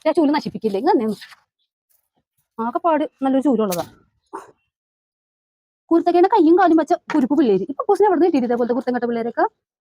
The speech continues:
ഉം? ദേ ഒരു മുതുക്കൻ. ചെന്തി എന്നാണ് പേര്. അയ്യോ, എന്റെ ഫോണേ.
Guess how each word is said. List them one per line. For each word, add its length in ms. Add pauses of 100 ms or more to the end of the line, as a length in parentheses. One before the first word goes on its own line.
(140)
ഉം? 180 (1080)
ദേ 80
ഒരു 100
മുതുക്കൻ. 280 (2000)
ചെന്തി 200
എന്നാണ് 280
പേര്. 240 (920)
അയ്യോ, 140
എന്റെ 140
ഫോണേ. 560